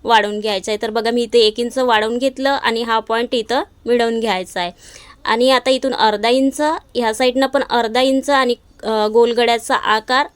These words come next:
आणि हा पॉइंट इथं आणि छानसा आपल्याला कटोरीला राऊंड शेप द्यायचा आहे. तर बघा आपली परफेक्ट अशी कटोरी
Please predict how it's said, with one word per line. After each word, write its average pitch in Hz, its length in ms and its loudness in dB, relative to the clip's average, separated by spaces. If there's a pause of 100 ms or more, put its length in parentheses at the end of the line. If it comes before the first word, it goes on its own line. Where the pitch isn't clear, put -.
(120)
आणि 233 220 -2
हा 233 200 0
पॉइंट 233 380 -2
इथं 254 300 -2 (540)
आणि 262 260 2
छानसा 285 480 2
आपल्याला 262 320 0
कटोरीला 247 600 0 (260)
राऊंड 233 320 2
शेप 339 180 -2 (260)
द्यायचा 208 400 0
आहे. 175 260 -6
तर 214 80 -4
बघा 226 220 0
आपली 226 200 -2
परफेक्ट 240 580 0
अशी 269 160 -2
कटोरी 240 420 0